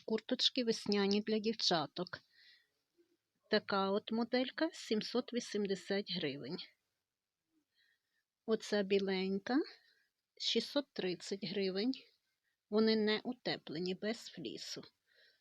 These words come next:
Також дуже гарна моделька, отака от блискуча, сімсот двадцять гривень. З такої модельки є від росту сто п'ятдесят два до росту сто сімдесят шість.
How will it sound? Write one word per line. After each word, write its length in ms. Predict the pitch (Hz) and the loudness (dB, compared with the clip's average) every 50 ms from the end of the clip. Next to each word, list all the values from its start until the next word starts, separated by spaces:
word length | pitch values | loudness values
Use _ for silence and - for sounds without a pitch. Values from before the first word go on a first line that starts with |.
| _ _ _ _ _ - | _ _ _ _ _ 0
Також 420 | 214 190 190 - - 254 226 - | 0 0 0 0 0 0 0 0
дуже 300 | 233 - 254 247 - 220 | 0 0 2 2 2 2
гарна 460 | 190 180 202 196 190 190 190 185 180 | 2 2 4 2 2 2 2 0 2
моделька, 680 | 190 190 185 180 - 190 190 196 220 - - 254 269 330 - - - - - - - - _ _ _ - | 2 0 0 0 2 2 2 2 0 -4 -2 -2 -2 -2 -2 -6 -20 -20 -20 -20 -20 -20 _ _ _ -6
отака 460 | - 196 - - 196 190 - 208 196 | -6 -4 -2 -2 -4 -2 -2 -2 0
от 180 | 202 214 202 202 | 0 0 -2 -4
блискуча, 800 | 196 208 214 214 - - - - - - - - - 180 160 - - - - - _ _ _ _ _ _ _ _ _ _ | -4 -4 -4 -4 -6 -8 -10 -8 -8 -6 -4 -2 -2 -2 -4 -6 -8 -12 -18 -20 _ _ _ _ _ _ _ _ _ _
сімсот 640 | - - - 202 196 190 - - - 214 220 - | -10 -4 -2 0 0 0 -2 -2 0 0 0 0
двадцять 600 | - 185 180 185 185 185 - - 214 208 - - | -2 0 0 0 0 -2 -4 -8 -8 -8 -6 -4
гривень. 380 | - - - - - - 151 - - - - _ _ _ _ _ _ _ _ _ _ _ _ _ _ _ _ _ _ _ - - | -4 -4 -4 -4 -6 -8 -8 -8 -10 -14 -20 _ _ _ _ _ _ _ _ _ _ _ _ _ _ _ _ _ _ _ -12 -10
З 100 | - - | -8 -4
такої 420 | - 202 - - 214 220 214 240 | -4 -4 0 2 2 2 2 2
модельки 540 | 254 262 269 269 - 247 254 254 - - 254 | 2 2 0 0 0 0 0 -2 -2 -2 -2
є 440 | 247 214 180 - 190 185 185 185 - - | -2 -2 0 0 0 2 2 0 -2 -8
від 460 | 190 180 185 190 214 226 - - - - - | -12 -8 -4 0 0 0 0 -2 -6 -8 -2
росту 480 | - 190 185 180 180 - - - 175 | 0 2 2 2 0 -2 -4 -4 -6
сто 260 | - - - - 196 | -6 -4 0 0 0
п'ятдесят 640 | 190 - 196 185 175 - 175 - - - 190 185 - | 0 2 -2 -2 0 -2 -4 -4 -2 -2 -2 -2 -4
два 340 | - 185 190 196 196 233 320 370 - - - _ - | -6 -6 -2 0 0 0 0 -2 -4 -12 -14 _ -12
до 220 | 185 175 190 180 | -8 -4 -2 0
росту 360 | 180 190 226 - - - 269 269 | 0 0 0 0 -2 -2 -2 -4
сто 240 | - - - 202 | -2 -2 -2 -4
сімдесят 600 | - - - 202 196 - 214 - - 196 202 - - | -2 -2 -6 -6 -2 -2 -4 -4 -2 -6 -4 -2 -2
шість. 720 | - - - - - - - - - - - - - | -2 -2 -2 -4 -6 -8 -10 -12 -10 -10 -12 -12 -12